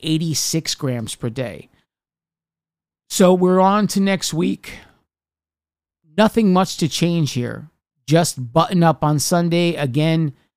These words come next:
we, we did it two weeks in a row where we got Sunday perfect.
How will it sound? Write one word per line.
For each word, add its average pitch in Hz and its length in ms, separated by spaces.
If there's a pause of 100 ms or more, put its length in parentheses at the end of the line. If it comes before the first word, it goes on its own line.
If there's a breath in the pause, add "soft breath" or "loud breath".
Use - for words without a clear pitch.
(300)
we, 151 320
we 170 120
did 202 160
it 135 160
two 226 160
weeks 226 260
in 196 80
a 185 60
row 165 240
where 151 160
we 147 120
got 143 200
Sunday 147 400
perfect. - 640